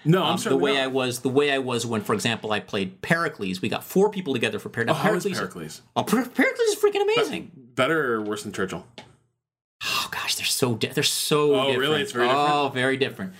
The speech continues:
Speaker 2: Oh, we may be pulling out Pericles and taking Rob, showing Rob, uh, Pericles. So yeah, I, I don't. I mean, that thing we got, we, I arranged. You know, I went out of my way to find. Well, we had, Evan had more time at the time. Plus, we had,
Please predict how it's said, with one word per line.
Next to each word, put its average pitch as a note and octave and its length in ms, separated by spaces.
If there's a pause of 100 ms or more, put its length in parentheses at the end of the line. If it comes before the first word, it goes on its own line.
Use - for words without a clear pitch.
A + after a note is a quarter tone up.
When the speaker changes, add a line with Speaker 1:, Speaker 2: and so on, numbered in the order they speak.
(220)
Speaker 2:
Oh, C#3+ 280
we C3+ 140
may D#3+ 140
be D3+ 120
pulling C#3+ 300
out B2 140
Pericles B2 460
and G2 100
taking G#2 260
Rob, G#2+ 300
showing G2+ 300
Rob, F#2+ 280
uh, F2+ 100
Pericles. F#2 460 (520)
So E3 440 (320)
yeah, A2 400
I, F#3 280
I G3 120
don't. A#3 380 (380)
I D3 80
mean, D#3 220
that G3 320
thing E3 240
we E3 120
got, C#3 320 (100)
we, F3+ 420 (220)
I D#3 180
arranged. C3 680
You A#2 40
know, A2 80
I A#2+ 140
went C#3+ 300
out C3 140
of B2+ 60
my A2+ 120
way A#2 400
to A2 60
find. A2 280
Well, A#2+ 160
we B2+ 100
had, A#2+ 200 (400)
Evan F#3+ 180
had D#3 160
more D3 160
time C#3 240
at B2 80
the C#3 80
time. G#2+ 320
Plus, B2+ 340
we A#2+ 120
had, A2 300